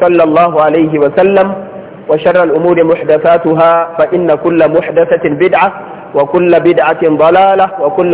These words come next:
ضلالة في النار. ‘Yan uwa musulmi,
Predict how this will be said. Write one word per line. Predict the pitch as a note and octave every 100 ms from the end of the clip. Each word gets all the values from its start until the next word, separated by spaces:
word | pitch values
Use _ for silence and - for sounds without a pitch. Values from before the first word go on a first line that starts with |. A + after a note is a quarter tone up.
| D#3+
ضلالة | D3+ D#3+ E3+ E3+ E3 D#3
في | D#3
النار. | D3 D3+ D3+ D3+ D3+ - - - - - - - - - - - -
‘Yan | F3+
uwa | G3 G#3
musulmi, | G3+ F#3+ F3 F3 F#3 F#3